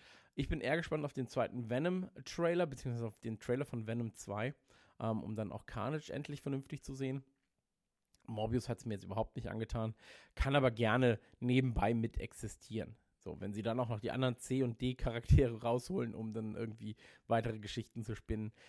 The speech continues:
Ey, meinetwegen. So, gibt's aber eigentlich ein paar spannendere Charaktere als Morbius.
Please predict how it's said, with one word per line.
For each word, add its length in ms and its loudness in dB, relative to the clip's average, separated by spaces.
Ey, 180 6
meinetwegen. 840 6
So, 220 -6
gibt's 260 -6
aber 240 2
eigentlich 420 0
ein 60 -6
paar 180 8
spannendere 480 0
Charaktere 560 -4
als 200 -6
Morbius. 500 0